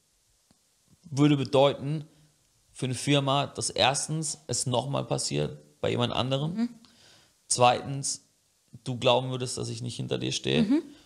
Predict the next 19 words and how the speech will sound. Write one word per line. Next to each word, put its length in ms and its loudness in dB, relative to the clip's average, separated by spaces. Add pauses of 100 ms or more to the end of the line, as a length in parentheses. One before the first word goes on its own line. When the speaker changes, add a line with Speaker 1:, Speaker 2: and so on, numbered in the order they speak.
(180)
Speaker 1:
Und 140 -4
drittens, 360 0
ich 120 -8
natürlich 300 -6
dann 100 -4
auch 120 -2
meine 260 -4
eigene 420 -2 (200)
Integrität, 840 -6 (600)
ähm, 200 -6
hinterfragen 540 -6
müsste. 260 -8 (480)
Speaker 2:
Und 200 6
das 140 8 (580)
wär's 520 4
dann 220 2
für 160 4
heute 240 4
gewesen. 640 -2